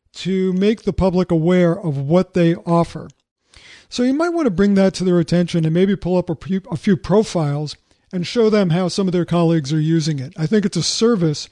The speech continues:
that you could provide to your customers. Now, a great way, and I'm gonna, I'm gonna get into the sales aspect of using social media in,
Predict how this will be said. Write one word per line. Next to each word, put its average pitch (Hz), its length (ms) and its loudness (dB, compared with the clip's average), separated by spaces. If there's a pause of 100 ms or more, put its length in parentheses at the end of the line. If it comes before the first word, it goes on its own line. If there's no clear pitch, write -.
(300)
that 175 100 -2
you 175 100 -2
could 180 120 -6
provide 165 420 -2
to 165 80 -2
your 147 140 0
customers. 160 560 -2 (520)
Now, 180 280 -4 (1040)
a 175 80 -4
great 247 500 -2
way, 214 320 2
and 180 100 2
I'm 208 80 0
gonna, 262 380 0
I'm 226 100 0
gonna 247 140 2
get 220 140 4
into 185 180 0
the 170 140 0
sales 196 420 2
aspect 147 640 -4 (500)
of 170 220 0
using 165 320 0
social 170 360 -2
media 160 460 0 (400)
in, 175 480 0